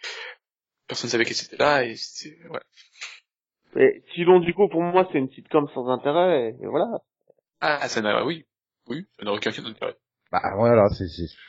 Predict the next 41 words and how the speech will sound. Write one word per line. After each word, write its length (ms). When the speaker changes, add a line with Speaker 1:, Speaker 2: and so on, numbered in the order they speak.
Speaker 1:
Ça 60
fait 120
pas 120
de 60
mal, 160
mais 100
ça 120
n'a 60
aucun 180
intérêt. 480
Speaker 3:
Non, 380
c'est 80
ça. 200
Speaker 2:
Par 100
Speaker 3:
Voilà. 180
Speaker 2:
contre, 200
je, 160
je 200
me 60
suis 180
atta-, 340
attaché 400
à 60
la 160
star. 320
Tu 60
vois, 120
là, 340
au-, 420
il 160
est 100
sympa, 300
le 180
gars. 180
En 60
fait, 180
je 440
sais 60
pas. 200
Speaker 1:
C'est 140
sympa, 120